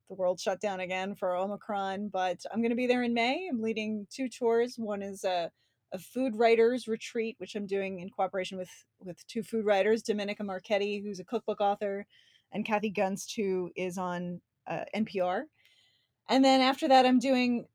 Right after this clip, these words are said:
a tour that's called The Cilento Secret, 'cause I love mystery, and, uh, it's a,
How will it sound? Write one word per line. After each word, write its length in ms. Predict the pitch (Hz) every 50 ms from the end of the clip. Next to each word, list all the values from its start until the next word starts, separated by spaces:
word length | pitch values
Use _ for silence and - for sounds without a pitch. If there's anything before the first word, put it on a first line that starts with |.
| - -
a 140 | 202 233
tour 340 | 233 - - - 277 269 240
that's 180 | 226 240 233 -
called 440 | - - - 240 233 233 226 220 220 - -
The 60 | 233
Cilento 580 | - - 277 254 254 247 254 254 285 262 247
Secret, 480 | 247 - - 240 226 - 220 220 226 - _ -
'cause 140 | - 208
I 80 | 196 185
love 340 | 180 175 175 170 170 - -
mystery, 640 | - 202 196 196 190 - 196 202 196 190 190 - - -
and, 260 | - - 214 208 202
uh, 180 | 208 190 185 175 -
it's 160 | - 240 233
a, 160 | 233 254 226